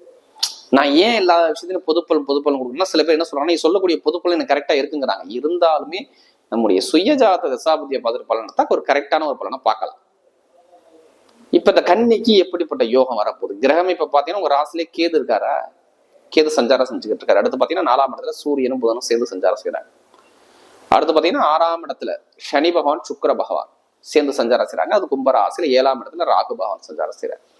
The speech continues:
ஒன்பதாம் இடத்துல குரு பகவான் வந்து வக்ரமாயி சஞ்சாரம் செஞ்சுக்காரு ரிஷப ராசியில. பதினோராம் இடத்துல செவ்வாய் பகவான் சஞ்சாரம் செய்றாரு. அடுத்து பாத்தீங்கன்னா இந்த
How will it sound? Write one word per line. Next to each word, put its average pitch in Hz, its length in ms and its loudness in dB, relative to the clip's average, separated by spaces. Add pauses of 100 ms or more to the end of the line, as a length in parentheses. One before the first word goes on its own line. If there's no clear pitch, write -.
(920)
ஒன்பதாம் 175 340 6
இடத்துல 175 200 0
குரு 170 160 4
பகவான் 151 420 0
வந்து 175 120 -2
வக்ரமாயி 147 840 0 (120)
சஞ்சாரம் 120 300 0
செஞ்சுக்காரு 104 340 -4 (180)
ரிஷப 123 400 2
ராசியில. 113 540 -2 (100)
பதினோராம் 151 420 2
இடத்துல 113 160 -10
செவ்வாய் 113 380 -2
பகவான் 107 260 -6
சஞ்சாரம் 101 340 -2
செய்றாரு. - 240 -8 (1300)
அடுத்து 170 300 4
பாத்தீங்கன்னா 170 200 2
இந்த 156 360 4